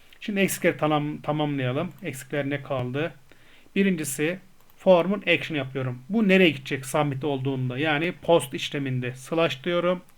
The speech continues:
Buradan kontrol adını yazıyorum. Kontrol neydi? Ürün kontrol. Oradan da metod adı nedir? Action metod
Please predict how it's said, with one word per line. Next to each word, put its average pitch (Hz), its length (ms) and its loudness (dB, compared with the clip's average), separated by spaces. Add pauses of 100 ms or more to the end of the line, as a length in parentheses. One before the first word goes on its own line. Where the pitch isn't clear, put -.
(920)
Buradan 160 500 2 (440)
kontrol 160 440 0
adını 175 180 -2
yazıyorum. 156 520 0
Kontrol 165 480 -2
neydi? 165 480 -2 (1700)
Ürün 170 240 2
kontrol. 135 680 -4 (500)
Oradan 160 480 0
da 156 380 -4 (1500)
metod 160 340 -2
adı 139 240 0
nedir? 151 480 -2
Action 139 240 -6
metod 135 400 -4